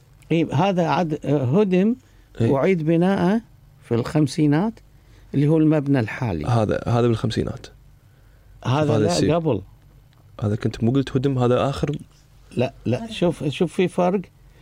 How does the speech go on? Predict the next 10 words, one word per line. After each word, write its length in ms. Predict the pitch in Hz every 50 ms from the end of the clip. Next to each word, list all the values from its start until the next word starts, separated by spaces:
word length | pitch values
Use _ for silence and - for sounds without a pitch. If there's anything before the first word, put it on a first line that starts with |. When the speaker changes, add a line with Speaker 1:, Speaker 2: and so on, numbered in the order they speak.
| - - - - -
Speaker 1:
هذا 540 | - 110 135 180 196 202 185 185 190 202 214
ب-، 260 | 202 - 156 165 160 - -
يعني 360 | 139 - - 147 135 131 131
هذا 460 | 139 165 185 190 175 185 190 180 175
المبنى 840 | - - 151 147 147 143 143 139 131 139 151 165 160 151 160 156 165
هذا، 480 | 175 180 156 156 160 165 165 147 - - -
يعني 280 | 127 117 113 117 120 113
الحين 260 | 120 127 151 156 151
الصورة 640 | 127 127 - - - 170 180 170 156 135 147 170 175
هذه 220 | 151 160 165 175